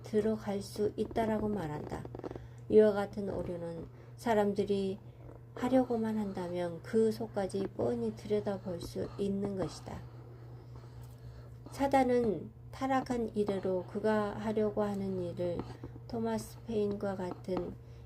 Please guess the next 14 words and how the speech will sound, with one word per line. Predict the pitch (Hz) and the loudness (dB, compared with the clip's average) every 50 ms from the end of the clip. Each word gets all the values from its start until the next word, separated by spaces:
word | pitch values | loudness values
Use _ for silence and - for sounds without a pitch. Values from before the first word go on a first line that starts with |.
| - - | -14 -12
개인을 | - - 208 202 208 208 214 214 208 208 | -4 2 6 6 8 8 6 4 2 0
통하여 | - - 202 202 180 175 170 165 170 165 160 - - - - - - - - - - - - - - - - - | -2 -4 -4 -4 -4 -2 -2 -2 -2 -2 -4 -4 -6 -10 -12 -16 -18 -18 -16 -16 -16 -16 -16 -16 -18 -12 -2 4
이루려 | 190 202 202 208 208 202 208 202 196 196 208 - | 4 6 8 6 6 6 4 2 0 -2 -6 -8
하고 | - 220 202 202 190 | -6 -6 -4 -2 -2
있다. | 165 151 - - - 180 175 - - - - - - - - - - - - - - - | -4 -4 -6 -10 -12 -12 -12 -12 -14 -14 -14 -14 -14 -14 -14 -14 -14 -14 -14 -16 -6 4
그는 | - 226 220 220 220 220 | 8 10 10 10 10 10
능력과 | 220 220 220 214 220 214 208 208 208 - - - 208 208 208 208 202 202 202 - | 10 8 8 8 6 4 4 2 0 -4 0 2 2 2 2 2 -2 -4 -6 -6
거짓 | - 214 214 208 208 208 214 208 - - - | -2 2 4 4 4 4 2 0 0 -2 0
이적을 | 208 208 208 202 196 190 196 190 | 0 4 4 4 4 4 -2 -4
통하여 | - 202 180 180 170 165 165 165 160 160 160 - 185 | -4 -6 -6 -6 -4 -2 -2 0 0 -2 -2 -4 -6
그리스도인의 | - - 190 196 196 - - - 196 190 185 - - - 190 190 185 185 190 | -6 -4 -4 -4 -4 -4 -4 -2 0 0 0 0 0 -2 0 0 0 0 -2
소망의 | - - 214 196 196 190 185 185 185 185 | -2 -2 -2 -2 0 -2 -2 0 -2 -2
기초를 | 185 - - - - 202 190 185 190 185 190 - - | -2 -4 -12 -8 -6 -4 -2 0 0 0 0 -2 -4
무너뜨리고 | - 185 190 202 202 202 208 208 - 160 156 156 - - - - - - | -6 -2 0 0 0 0 -2 -2 -4 -4 -4 -4 -6 -6 -4 -4 -4 -4